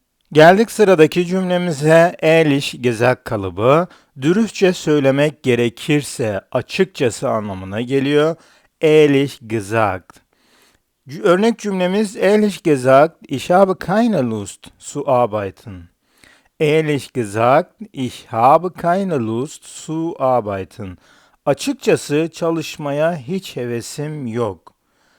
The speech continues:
Lust haben fiili, Lust haben kalıbı, hevesi olmak, canı çekmek, arbeiten çalışmak, ehrlich, dürüst olmak gerekirse.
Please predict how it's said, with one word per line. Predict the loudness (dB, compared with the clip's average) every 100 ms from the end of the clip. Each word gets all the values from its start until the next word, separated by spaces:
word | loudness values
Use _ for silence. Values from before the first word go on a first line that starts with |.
| _ -8
Lust | -4 -4 -8 -2
haben | 0 0 -2 -8
fiili, | -10 -10 -8 -4 0 0 0 -8 _ _ _ _ -8
Lust | -6 -6 -10
haben | -4 -2 -2 -8
kalıbı, | -10 -8 -8 -4 -4
hevesi | -2 -4 -2 -4 -6 -10
olmak, | -4 -4 -4 -6 -6 -8 -10
canı | -8 -8 -8
çekmek, | -10 -12 -12 -12 -10 -10 -12 _ _ _ 2
arbeiten | 2 4 4 4 2 -4 -8
çalışmak, | -4 -4 -4 -8 -6 -6 -6 _ _ _ _
ehrlich, | 4 4 4 2 0 -4 _ -20 -10
dürüst | -6 -6 -6 -10 -6
olmak | -4 -4 -4 -6 -6 -14 _
gerekirse. | -8 -6 -6 -10 -10 -10 -10 -12 -12